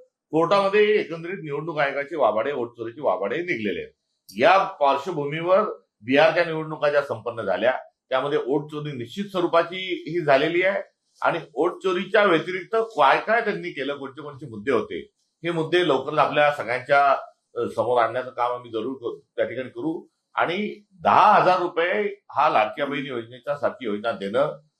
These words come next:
याचाही फायदा त्यांना निश्चित कुठेतरी झाला असेल. सत्तेत असताना काहीही करायचं नाही,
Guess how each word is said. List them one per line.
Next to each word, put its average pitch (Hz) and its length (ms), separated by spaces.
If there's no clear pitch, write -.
याचाही 180 420
फायदा 160 220
त्यांना 156 280
निश्चित 147 220
कुठेतरी 127 340
झाला 98 220
असेल. 135 260
सत्तेत 147 320
असताना 180 360
काहीही 156 400
करायचं 127 340
नाही, 85 120